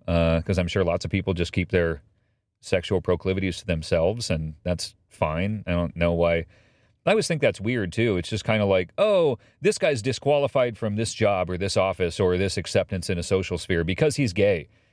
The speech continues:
It's like, dude, if you knew the sexual behaviors of all the other people who you consider in for this job or this social group or whatever, you would probably be much more revolted by what other people do or think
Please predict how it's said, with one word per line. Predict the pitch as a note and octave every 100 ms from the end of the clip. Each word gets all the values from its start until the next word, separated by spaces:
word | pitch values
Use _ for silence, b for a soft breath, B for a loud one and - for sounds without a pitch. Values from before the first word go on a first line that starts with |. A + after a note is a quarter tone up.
| _ -
It's | G#2
like, | A#2+ G#2+
dude, | B2+ F#3+ D#3+
if | -
you | F#3 A3
knew | F#3 D#3+ E3 E3 D3
the | A#2 G#2
sexual | - C#3 - B2
behaviors | G#2+ G#2 G#2 F#2+ F#2 F2+ -
of | G#2 F2
all | A#2+ C#3+
the | C3
other | B2+ A#2+
people | G#2+ A#2+ A2+
who | G2
you | G2 A2+
consider | A2+ G2 - A2 G2 F2+ -
in | A#2 C#3+ E3+ G3+ _ _ _ _ _ -
for | - E3
this | E3 -
job | E3 D#3+ E3
or | D#3
this | D3+ D#3
social | E3 D#3+ F3
group | D3+ E3 D#3+
or | D#3+
whatever, | D#3 D3+ E3+ E3
you | - D#3+
would | G3 E3
probably | D3+ C#3+ C#3
be | A#2+
much | A2+ C#3 C3
more | C3+ B2
revolted | A#2 A2 A2 A2 G#2 F#2+
by | F#2+ F#2
what | F#2+ F#2+
other | D#3 D#3+
people | - G#2+ G#2
do | F#2 F#2+
or | F2+
think | A2 F#2 F2